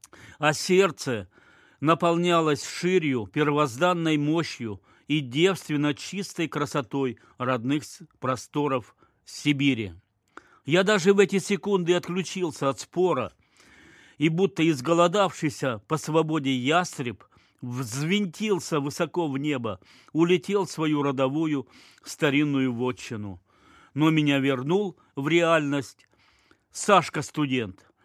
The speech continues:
будущий математик, довольно сильно теребивший меня за плечо. «Ну, что вы молчите? А, я знаю, вам сказать-то нечего.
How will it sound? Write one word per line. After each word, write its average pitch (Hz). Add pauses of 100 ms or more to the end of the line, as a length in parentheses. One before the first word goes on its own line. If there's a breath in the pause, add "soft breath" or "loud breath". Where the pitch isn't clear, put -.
(160)
будущий 175
математик, 143 (380 soft breath)
довольно 156
сильно 160
теребивший 156
меня 143
за 131
плечо. 127 (260 soft breath)
«Ну, 175 (160 soft breath)
что -
вы 208
молчите? 156 (280 soft breath)
А, 151 (300 soft breath)
я 160
знаю, 175
вам 160
сказать-то 185
нечего. 165